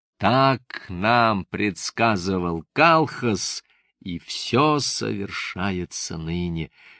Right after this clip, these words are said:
Бодрствуйте ж, други, останемся все брононосцы Данаи здесь,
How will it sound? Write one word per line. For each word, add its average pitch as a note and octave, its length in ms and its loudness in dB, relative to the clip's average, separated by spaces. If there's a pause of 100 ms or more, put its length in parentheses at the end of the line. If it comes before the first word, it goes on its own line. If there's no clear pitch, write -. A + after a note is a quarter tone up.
(160)
Бодрствуйте D3+ 1300 4
ж, F#2+ 140 -2
други, B2 800 4 (600)
останемся F#3 1300 2
все D3+ 600 4
брононосцы B2 1200 2
Данаи A#2+ 720 6
здесь, G#2 1120 6